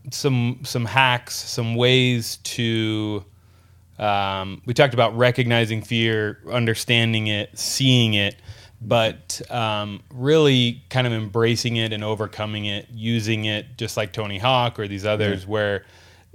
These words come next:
Speaker 1: like, creating that proper relationship with fear that enables us to create forward.
Speaker 2: I love it. So fear and stress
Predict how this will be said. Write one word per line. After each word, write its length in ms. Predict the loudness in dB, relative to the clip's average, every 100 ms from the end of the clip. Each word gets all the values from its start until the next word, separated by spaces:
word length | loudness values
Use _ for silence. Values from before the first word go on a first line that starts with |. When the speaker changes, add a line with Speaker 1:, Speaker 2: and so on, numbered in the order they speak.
| -2
Speaker 1:
like, 220 | -2 -2
creating 480 | -2 4 4 6 4
that 540 | 4 2 0 -6 -16 -16 -18
proper 500 | 0 4 4 2 2
relationship 640 | 0 -2 -4 -4 -6 -6
with 120 | -8
fear 640 | -8 -6 -2 -2 -2 -6 -14 -20 _ 0
that 140 | 2
enables 460 | 2 0 0 -2 -2
us 160 | -6
to 100 | -8
create 280 | -12 -12 -12
forward. 380 | -14 -16 -18 -12 -4
Speaker 2:
I 80 | -2
love 160 | -2
it. 100 | -4 -12 -20 -20 -20 -12
So 220 | 0 0
fear 680 | 0 -2 0 2 2 0 -4 _ _ _ _
and 180 | -4 -2
stress 840 | -4 -4 0 0 0 -6 -14